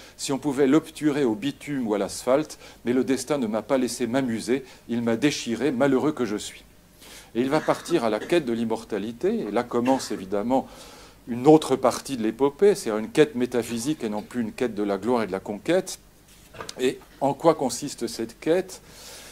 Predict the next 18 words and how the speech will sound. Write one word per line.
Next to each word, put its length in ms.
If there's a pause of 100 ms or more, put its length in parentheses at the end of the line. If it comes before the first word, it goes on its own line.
(200)
Eh 60
bien, 280 (1200)
Gilgamesh 920 (160)
a 100
découvert 640
qu'il 180
existait 600
dans 120
sa 220
ville, 360 (520)
cette 280
ville 220
d'Uruk 320
dont 140
il 220
est 40
le 120
roi, 420